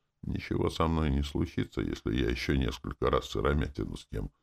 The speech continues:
Заразы никакой в этом мире в рыбе не имеется, так что как-нибудь перебедую. Вот вопрос с водой гораздо больше волнует.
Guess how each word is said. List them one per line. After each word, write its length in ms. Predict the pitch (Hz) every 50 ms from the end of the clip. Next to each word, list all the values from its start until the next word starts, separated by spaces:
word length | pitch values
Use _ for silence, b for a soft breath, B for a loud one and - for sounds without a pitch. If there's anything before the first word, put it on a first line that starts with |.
| _ _ _ _ _ _ _ -
Заразы 540 | 69 71 82 104 120 139 160 151 - 90 71
никакой 500 | 71 71 71 - 90 - - 117 117 98
в 80 | 71
этом 280 | 67 71 - 71 78 78
мире 220 | 87 104 85 60 55
в 80 | 67
рыбе 260 | 71 80 80 78 76
не 220 | 76 78 82 87 87
имеется, 600 | 87 80 73 60 57 55 50 - - 55 53 - _ _ _ _ _ _ _
так 160 | - 98 - -
что 160 | - 110 104
как-нибудь 600 | - - 160 156 151 - 131 98 101 101 - -
перебедую. 920 | 110 110 101 101 113 98 120 113 110 104 95 92 82 76 73 65 - - - _ _ _ _ _ _ _ _ -
Вот 200 | 64 58 57 -
вопрос 440 | 80 73 71 71 - 80 76 - -
с 180 | - - - -
водой 560 | 69 71 69 69 73 101 139 151 147 139 - -
гораздо 440 | 69 69 69 - 85 92 95 120 135
больше 400 | 139 117 104 80 69 - - 92
волнует. 560 | 92 98 104 107 110 95 73 58 53 -